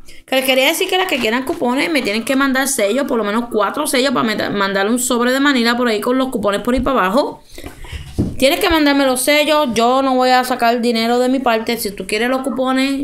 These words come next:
yo amablemente y cordialmente te los envío. P O Box uno seis seis uno, Brockton, Mass, o cero dos tres cero uno.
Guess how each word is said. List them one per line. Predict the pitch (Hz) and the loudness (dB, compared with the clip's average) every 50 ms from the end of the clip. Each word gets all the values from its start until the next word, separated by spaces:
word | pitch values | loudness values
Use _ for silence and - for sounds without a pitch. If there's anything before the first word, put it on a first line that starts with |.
| 214 | -2
yo | 185 202 214 240 254 | -2 0 0 0 2
amablemente | 262 247 233 226 214 226 240 247 240 240 254 269 262 - 311 302 294 - - 254 | 2 0 0 0 0 0 0 0 0 0 0 -2 -2 -2 0 0 0 0 -2 -4
y | 240 | -2
cordialmente | - 208 196 190 196 196 208 214 233 240 277 254 | -2 -2 -2 -2 -2 -2 -2 -2 -2 -2 -4 -4
te | 254 233 220 | -2 0 0
los | 220 220 | 0 0
envío. | 226 226 214 202 220 254 294 359 415 415 - - - - - - - - | 0 0 0 0 0 0 0 0 -2 -4 -8 -12 -18 -20 -20 -20 -20 -10
P | - - 240 240 262 | -2 2 2 4 4
O | 262 262 214 | 2 2 0
Box | 202 233 262 311 - - - - - - | 0 0 0 0 -2 -4 -6 -8 -10 -4
uno | - 220 220 226 233 233 240 240 | -2 -2 0 0 2 0 0 -2
seis | 240 - 240 214 202 208 208 - - | -2 0 0 0 0 0 -2 -4 -2
seis | - 208 196 202 196 190 - - | 0 0 0 0 0 -4 -6 -4
uno, | - 277 294 311 311 320 320 320 - - | -2 0 0 2 2 2 0 0 -2 -4
Brockton, | - 185 165 202 202 214 220 226 220 - - 320 285 285 277 269 262 | -8 -6 -4 0 0 0 0 -2 -6 -6 -2 0 0 2 2 0 2
Mass, | 262 269 294 339 349 349 - - - | 2 2 2 2 0 -2 -6 -10 -6
o | - - 196 196 196 202 214 220 220 220 226 220 220 226 226 | 0 2 2 4 4 2 2 2 2 4 4 4 2 2 0
cero | 220 247 240 247 247 240 | 0 0 0 2 2 2
dos | 247 254 269 277 285 285 285 | 2 2 2 0 -2 -4 -4
tres | - - 226 233 233 233 240 247 254 247 254 - - | -4 -2 2 2 2 2 2 0 -2 -2 -6 -8 -4
cero | - 196 190 196 196 214 208 208 - 196 | -2 0 0 2 2 2 2 0 0 0
uno. | 202 196 185 165 - | -2 -2 -2 -4 -6